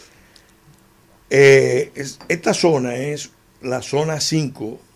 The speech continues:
eh, en la ca-, en la clasificación de Spitman de seguridad de Estados Unidos. Es la zona más sensible, es la tercera frontera.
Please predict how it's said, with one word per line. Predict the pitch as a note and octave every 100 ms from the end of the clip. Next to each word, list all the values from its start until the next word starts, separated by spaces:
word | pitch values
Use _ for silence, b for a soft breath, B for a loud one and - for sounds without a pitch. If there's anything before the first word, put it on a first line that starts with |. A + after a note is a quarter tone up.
| _ _ -
eh, | A2 G#2+ G2+ -
en | A2 A#2
la | A#2
ca-, | A#2 A2 G#2 - - - -
en | G#2+
la | G#2+
clasificación | - A#2+ - G2 A#2 G#2+ - C#3 D#3
de | C#3
Spitman | - D#3+ C3+ A2 G2 G#2+ - b b b _ -
de | G#2+
seguridad | A#2 G#2 G#2+ G#2+ B2+ C#3 - - _ _ _ _ _ _ _
de | A#2+ G#2+ A2+
Estados | G#2+ B2+ C3 A2+
Unidos. | G2+ F#2 E2 D#2+ _ b b b b b b -
Es | B2+ D3
la | C#3
zona | C#3+ C#3+
más | C3+ C#3
sensible, | - B2 - - A#2+ F#2+ F#2+ G2 B2 C3
es | C3 -
la | B2+ A2
tercera | G#2+ - A#2+ C3
frontera. | B2+ A#2 G#2 G2+ G#2+ F#2+ F2